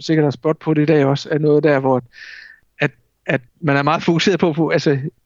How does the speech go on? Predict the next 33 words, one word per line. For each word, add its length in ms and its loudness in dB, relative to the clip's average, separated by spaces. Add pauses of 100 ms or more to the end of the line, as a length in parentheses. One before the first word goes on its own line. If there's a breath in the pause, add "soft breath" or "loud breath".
(800 loud breath)
jo, 220 2
jeg 120 2
vil 80 -2
gerne, 320 -2
og 140 0
alle 180 0
mennesker, 320 -4
vi 80 -4
skal 140 -6
have 100 0
behandlet 380 -2
det, 80 -2
alle 220 -2
mennesker 280 -4
godt, 160 0
og 40 2
alting, 300 -8
men, 200 -8
men, 160 -4 (100)
men 200 0
mit 120 2
hovedformål 680 2
i 40 2
det 160 2
her 180 0 (580 soft breath)
rekrutteringsproces, 760 -4
det 160 -2
er 60 2
jo 160 2
at 60 -4
skaffe 300 -4
en 60 -16
kandidat. 500 -8